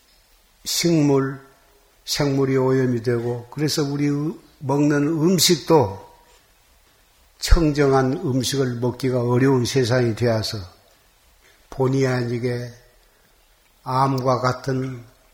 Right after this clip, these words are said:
오장육부에 암이 걸려가지고 고생을 하다가 명대로 못 살고 가는 분들이 자꾸 늘어나고 있습니다.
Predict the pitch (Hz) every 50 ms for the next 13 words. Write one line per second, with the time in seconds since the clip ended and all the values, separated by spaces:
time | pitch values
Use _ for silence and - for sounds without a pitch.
0 | _ _ _ _ _ _ _ - 131 123 127 127 127 131 131 127 127 127 123 117
1 | - 131 131 127 123 131 127 123 131 139 143 151 156 151 135 - 147 147 151 147
2 | 147 139 143 143 135 131 139 135 139 135 139 131 - - - _ _ _ _ _
3 | _ _ _ _ _ _ _ _ _ _ _ _ _ _ _ - - 143 131 -
4 | - 135 127 123 127 120 98 117 123 - 127 117 110 117 120 117 113 110 110 -
5 | - _ _ _ _ _ _ _ _ - 113 131 135 151 156 160 151 135 151 147
6 | 147 147 143 139 139 139 127 - 143 139 131 135 139 127 - - 135 135 135 135
7 | 131 127 139 135 131 143 139 131 135 139 139 127 - _ _ _ _ _ _ _
8 | _ _ _ _ _ _ _ _ _ _ _ _ _ _ - - - - - -
9 | - - - 202 180 151 165 165 160 160 156 147 139 131 139 127 113 - - 123
10 | 104 104 98 92 - - -